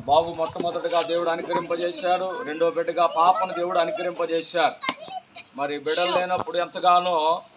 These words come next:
మరి దైవ సేవకుల ద్వారా ప్రార్థన చేస్తున్నాం,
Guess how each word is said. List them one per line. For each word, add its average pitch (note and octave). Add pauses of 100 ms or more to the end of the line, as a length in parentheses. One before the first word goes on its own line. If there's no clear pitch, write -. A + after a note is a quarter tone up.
(280)
మరి C#3+
దైవ D3
సేవకుల E3
ద్వారా E3
ప్రార్థన E3
చేస్తున్నాం, F3